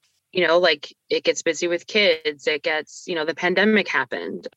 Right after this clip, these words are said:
but just having that firm grounding, like, if something does happen, like, you have someone to reach out to, like, you're not alone. Like, I felt alone for so many years, and now I don't feel that way. Uh, and also recognizing when,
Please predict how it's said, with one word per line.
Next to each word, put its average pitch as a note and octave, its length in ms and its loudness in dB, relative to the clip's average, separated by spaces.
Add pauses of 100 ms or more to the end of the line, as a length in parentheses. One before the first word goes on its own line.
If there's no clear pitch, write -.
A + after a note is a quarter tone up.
(200)
but G3 120 2
just G#3 160 2
having B3+ 240 4
that A#3 180 2
firm F#3 240 0
grounding, D#3+ 420 0
like, D3+ 200 -2
if D#3+ 100 0
something F#3 380 -2
does D3 280 -2
happen, F#3 420 -2
like, E3+ 220 -6
you F3+ 100 -6
have D3+ 260 -4
someone F#3+ 300 -2
to E3+ 60 -4
reach D#3 220 -4
out D#3 220 0
to, - 180 -4
like, - 220 -8
you're F3+ 100 2
not F#3 220 2
alone. F3 400 2
Like, D#3 240 -4 (420)
I F#3 80 0
felt A3+ 220 0
alone F3 320 0
for E3+ 120 -10
so F3 380 0
many D#3+ 220 -4
years, C#3+ 580 -4 (400)
and F3 160 0
now E3 560 4 (160)
I D#3+ 80 -2
don't D3+ 300 -4
feel D3 160 -2
that B2 200 -8
way. A#2+ 420 -6 (340)
Uh, D3 200 2
and F3+ 140 2
also F#3 240 2
recognizing A3+ 680 4
when, G3+ 440 4